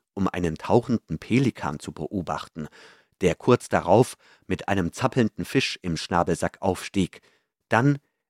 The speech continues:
setzten sie ihren Weg fort. Sie blieb vor einem Horst Binsenschneiden stehen,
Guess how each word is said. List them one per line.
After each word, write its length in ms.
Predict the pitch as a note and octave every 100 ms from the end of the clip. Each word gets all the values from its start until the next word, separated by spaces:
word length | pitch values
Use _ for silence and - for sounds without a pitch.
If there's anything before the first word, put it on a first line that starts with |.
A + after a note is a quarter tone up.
| -
setzten 500 | F#2 B2 - - A2
sie 160 | G#2
ihren 340 | G#2+ F#2+ E2 C#2+
Weg 220 | F#2 -
fort. 440 | - D#2 - _ _ _ _ _ _ _ _
Sie 200 | F#2 G#2+
blieb 340 | F2 B2 F3 _ _
vor 240 | - G2+ F2
einem 300 | F2 D#2+ -
Horst 340 | A2 A#2+ - _ _ -
Binsenschneiden 840 | A#2+ B2+ - E2 - D#2+ D2+ C2+
stehen, 440 | - - E2+ D#2+